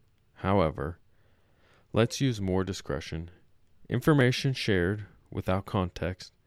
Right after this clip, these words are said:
can be an uphill battle that can usually end up right back at your doorstep. Industrial accidents. In the event of an industrial accident,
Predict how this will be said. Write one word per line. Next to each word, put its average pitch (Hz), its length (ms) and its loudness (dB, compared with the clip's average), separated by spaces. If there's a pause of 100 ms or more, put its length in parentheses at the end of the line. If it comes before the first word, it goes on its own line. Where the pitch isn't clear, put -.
(460)
can 110 140 -2
be 107 120 0
an 98 80 0
uphill 131 340 4
battle 87 500 2 (480)
that 92 160 -4
can 98 140 -2
usually 127 500 -2
end 92 320 -4 (380)
up 87 320 -2 (120)
right 90 420 -4 (680)
back 80 340 -4 (100)
at 90 140 -2
your 87 120 -2
doorstep. - 580 -4 (1160)
Industrial 123 760 0 (160)
accidents. - 720 -8 (2000)
In 117 140 2
the 117 120 8
event 110 460 6
of 120 140 0
an 120 100 4
industrial 107 640 2
accident, 87 600 -2